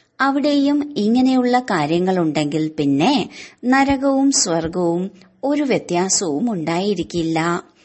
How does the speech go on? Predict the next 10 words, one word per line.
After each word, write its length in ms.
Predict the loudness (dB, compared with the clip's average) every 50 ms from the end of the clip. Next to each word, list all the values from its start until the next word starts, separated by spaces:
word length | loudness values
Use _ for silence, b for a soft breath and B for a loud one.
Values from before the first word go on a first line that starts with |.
| b b b b b b b b 0
നിങ്ങൾക്ക് 560 | 2 2 2 2 2 0 -2 -2 -2 -2 -4 -2 -2
ഇത്രയും 600 | -4 -4 -2 -2 0 0 2 2 2 0 0 -2 -4
ഉയർന്ന 440 | -4 -2 0 -2 -2 0 -2 -2 -2
പദവി 380 | -2 -2 -2 -2 -2 0 0
നേടുന്നതിന് 720 | 0 2 2 2 0 0 0 0 0 0 0 0 0 0
വേണ്ടി 640 | 0 0 0 0 0 0 0 0 0 0 0 -2 -4 B B B B B B B
ഭഗവാൻ 680 | -10 -6 -4 -4 -2 0 0 2 2 2 0 0 -2 -2 -2
ഇരുന്ന് 400 | -2 -2 0 0 0 0 -2 -2 -4 -6 -6
പഠിപ്പിക്കുകയാണ്. 1000 | -4 -4 -4 -2 -4 -4 -4 -4 -4 0 2 4 4 4 4 4 4 4 4 4 2 0 0 -4 -8 B B B B B B B B B B B B _ _ -20 -20 -8 -4 -2
അച്ഛനെ 600 | -2 -2 -2 -2 -2 0 0 0 0 -2 -4 -6